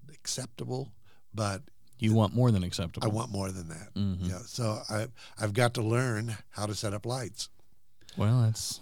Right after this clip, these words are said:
Speaker 2: yeah.
Speaker 1: You know, and we have two great lights.
Speaker 2: Yeah. It's just not one size fits all.
Speaker 1: No.
Speaker 2: That's the problem. It's, it's gonna be, it's gonna vary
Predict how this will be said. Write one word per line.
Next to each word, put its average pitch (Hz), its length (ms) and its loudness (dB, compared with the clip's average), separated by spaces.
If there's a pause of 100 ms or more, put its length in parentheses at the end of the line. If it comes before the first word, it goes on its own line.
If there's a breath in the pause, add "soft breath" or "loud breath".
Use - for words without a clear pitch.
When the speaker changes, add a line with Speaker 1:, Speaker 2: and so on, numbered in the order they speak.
(100)
Speaker 2:
yeah. 113 240 4 (520)
Speaker 1:
You 90 100 -6
know, 95 80 -6 (100)
and 107 80 -4
we 117 80 0
have 120 160 -2
two 185 160 -4
great 123 460 -6
lights. 120 540 -8
Speaker 2:
Yeah. 143 140 -2 (320)
It's 123 160 2
just 165 180 4
not 160 160 6
one 135 180 4
size 131 300 4
fits 120 200 0
all. 143 220 4 (200)
Speaker 1:
No. 104 160 -2 (240 loud breath)
Speaker 2:
That's 117 200 4
the 107 80 0
problem. 131 460 6
It's, - 480 2 (260)
it's - 280 0
gonna 117 260 6
be, 107 640 4
it's 107 200 0
gonna 117 180 6
vary 107 640 4